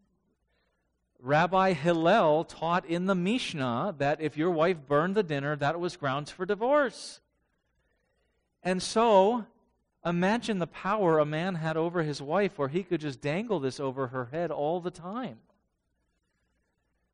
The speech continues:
Now, God was not giving his stamp of approval on divorce, but he was regulating it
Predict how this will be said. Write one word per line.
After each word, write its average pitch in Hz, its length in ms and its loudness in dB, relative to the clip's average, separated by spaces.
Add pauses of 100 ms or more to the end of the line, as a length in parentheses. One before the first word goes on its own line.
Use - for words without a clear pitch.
(1500)
Now, 190 160 2
God 175 340 6
was 170 220 4
not 170 400 2
giving 175 300 0
his 156 160 -2
stamp 175 400 -4
of 147 100 -4
approval 147 840 0
on 160 220 0
divorce, 131 560 -2
but 143 200 -6
he 175 120 -6
was 165 220 2
regulating 160 840 2
it - 480 -8